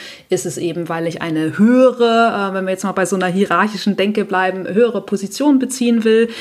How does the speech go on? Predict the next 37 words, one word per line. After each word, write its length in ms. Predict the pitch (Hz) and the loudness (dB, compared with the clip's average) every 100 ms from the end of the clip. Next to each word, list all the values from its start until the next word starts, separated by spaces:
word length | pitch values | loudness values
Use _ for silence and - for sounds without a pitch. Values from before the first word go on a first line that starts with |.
| - - - | -14 -14 -4
Ist 180 | 214 | -2
es 120 | 214 - | -2 -4
vielleicht, 520 | 190 190 185 196 - | -2 0 2 0 -2
dass 160 | 185 | -4
ich 180 | 185 - | -6 -6
generell 640 | 202 185 180 180 208 220 | -2 -2 0 2 2 4
mich, 340 | 214 196 - - | 2 0 -4 -4
ähm, 500 | 180 185 185 180 175 | -2 -2 -4 -6 -8
ja, 160 | - 180 | -4 -4
dass 140 | 175 | -2
ich 120 | 196 - | -2 0
so 160 | 214 | 2
sichtbar 500 | 185 202 - - 202 | 2 0 -2 -2 0
werden 340 | 196 190 196 185 | 2 0 0 2
will, 240 | 202 196 | 4 4
dass 180 | 185 175 | 0 -4
ich 200 | 180 - - | -10 -12 -6
vielleicht 420 | 190 180 170 - | -2 0 0 0
auch 180 | 185 180 | -2 0
mittel- 300 | 202 214 190 | -4 -2 -2
oder 160 | 180 | 2
langfristig 840 | 180 180 214 - 202 202 196 190 - | 2 2 -2 0 -2 0 0 0 -2
die 100 | 190 | -4
Unternehmung 500 | 180 185 180 180 170 | -4 -2 -2 -2 -4
verlasse 680 | - 170 269 - 285 277 277 - - - | -4 -4 -4 -2 0 0 -2 -10 -14 -4
und 180 | 190 185 | -4 0
vielleicht 300 | 190 180 - | 0 0 -2
auch 120 | 175 | -4
schon 180 | 180 175 | -4 0
außen 460 | 175 294 285 262 | 2 2 2 2
im 160 | 254 233 | 2 0
Umfeld 580 | - 247 262 247 240 240 | 2 0 2 2 0 2
für 140 | 220 | 0
mein 380 | 196 196 254 262 | 0 2 2 2
Thema 340 | 233 233 214 | 2 2 2
wahrgenommen 640 | 196 208 226 240 226 220 | 2 0 0 0 0 0
werde? 420 | 220 214 214 214 | 0 0 0 0